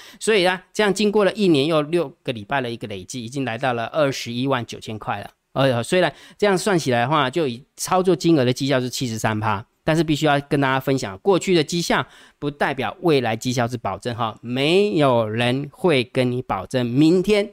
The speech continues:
接下来一年跟这个，这张图一模一样，没有人敢保证。好，这个必须要先讲了哈。好，所以如果假设你也想要知道怎么建构这个投资逻辑，怎么建构这个投资组合的，请你加入金老师的七十二P的海龟课程会员，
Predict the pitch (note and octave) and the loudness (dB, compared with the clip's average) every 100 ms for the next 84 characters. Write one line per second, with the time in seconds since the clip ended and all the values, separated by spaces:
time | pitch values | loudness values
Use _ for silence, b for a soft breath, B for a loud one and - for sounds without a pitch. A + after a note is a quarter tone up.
0 | _ - F3+ F#3 F3+ B2 - G3+ C3+ A#2 | _ -2 0 0 0 -2 -2 2 2 2
1 | B2+ _ _ _ - F3+ F#3 F#3 E3 D3 | -4 _ _ _ 2 2 2 -2 -4 -4
2 | - - D3+ D3 C#3+ A2 B2 A2+ A2+ A#2 | -4 -4 -2 0 -2 -4 -4 -4 -4 -6
3 | B2 B2 C#3+ D#3 G#2+ A2 A2 A#2+ A2 G#2 | -4 -2 -2 -2 -4 -6 -6 -4 -6 -4
4 | A#2 A#2 A2+ D3+ C#3+ C#3+ C3+ C#3 C3 C#3 | -4 -4 -6 -4 -4 -4 -2 -2 0 -2
5 | C3 A#2+ G2+ A2 C3 G#2+ D3+ G#3 B B | -2 -4 -6 -2 -2 0 0 0 B B
6 | - A#3 B3+ B3 G3 A3 G#3+ A3+ G#3+ D3+ | 0 2 2 0 0 0 0 0 0 0
7 | F3 G#3 G3+ F3 B2+ - G3 E3+ F3 F3 | -2 0 0 0 0 0 0 2 2 2
8 | D3+ C#3 C3+ D3 - _ C3+ C#3 - B2 | 0 0 0 -2 -4 _ 0 0 0 -6
9 | - _ _ - C3+ D3 F#3 F3 F3 D3 | -8 _ _ -4 -2 2 2 4 2 2
10 | C#3+ D#3 D3 A2 A2+ B2 C3 - _ _ | 0 -2 -6 -4 -4 -2 -4 -4 _ _
11 | - E3+ D3 D#3 D3 C#3+ C#3+ C3 G#2+ B2+ | -2 2 2 2 2 2 2 0 0 0
12 | B2+ - _ - - F#3+ F#3+ - F#3 E3 | -2 -4 _ -4 -2 -2 -4 0 0 2
13 | F3 E3 C#3 - - A2 G2 C3 - B2+ | 0 0 0 -4 -8 -8 -4 -6 -4 -8
14 | A2 A#2+ G#2+ | -8 -8 -8